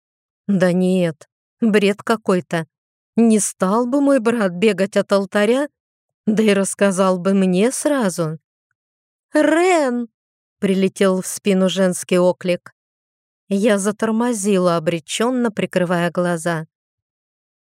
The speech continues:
«Только не говорите мне, что у брата была девушка!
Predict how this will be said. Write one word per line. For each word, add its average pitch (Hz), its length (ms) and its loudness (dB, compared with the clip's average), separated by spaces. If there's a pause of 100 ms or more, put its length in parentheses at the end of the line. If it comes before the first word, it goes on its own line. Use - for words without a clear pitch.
«Только 202 440 0
не 202 160 2
говорите 208 680 0
мне, 247 460 2
что - 320 0
у 226 40 0
брата 240 380 -4
была 208 280 0
девушка! 196 760 -4